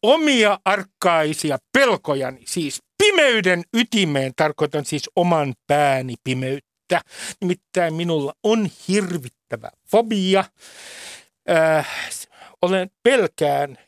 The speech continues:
erästä eläinlajia aivan hysteerisesti. Me yritämme tämän lähetyksen aikana parantaa toimittajan tästä fobiasta ja täällä minua tulee auttamaan ohjelman jälkipuoliskolla Tuomas Aivela, joka on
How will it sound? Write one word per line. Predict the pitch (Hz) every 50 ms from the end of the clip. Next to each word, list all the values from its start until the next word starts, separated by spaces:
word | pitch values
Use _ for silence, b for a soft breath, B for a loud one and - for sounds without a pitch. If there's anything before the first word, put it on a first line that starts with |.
| _ -
erästä | 196 214 220 196 - - - - 185 - -
eläinlajia | 196 196 196 175 160 147 139 131 131 139 139 135 131 117 120 127 - _ _ _ _ _ _ _ -
aivan | 156 160 151 139 139 110
hysteerisesti. | 147 170 160 - - - - 135 117 107 107 - _ - - - - - - - _ _ _ B B B B B B B B B B B B B B B
Me | - 294 370
yritämme | 370 349 339 247 277 277 262 262 254 240 233 208 - - -
tämän | 240 262 277 254 233
lähetyksen | 233 226 214 214 190 208 - - - 185 175 175 190
aikana | 226 240 247 262 247 220 - 220 214 208 202 196 -
parantaa | 202 196 196 214 226 220 196 - 233 233 233 - _
toimittajan | - 240 233 240 254 247 196 - - 240 233 233 196
tästä | 233 214 - - 226
fobiasta | - - 240 233 214 226 214 214 208 - - 220
ja | 208 208
täällä | 202 - 240 254 262 247 233 226 226 233 220 - _ _ 220
minua | 196 208 226 233 233 220
tulee | 202 - 220 220 220
auttamaan | 226 226 254 247 220 - _ - 208 190 185 190 190 208
ohjelman | 220 233 233 226 226 233
jälkipuoliskolla | 269 285 269 190 - 190 214 214 214 202 196 190 - - 214 208 202 196 196 196 196 190 B B B B B B B B B B B B B _
Tuomas | - 285 302 277 262 214 - - - _
Aivela, | 202 226 247 233 226 220 214 214
joka | 208 196 - 214
on | 208 196 190 190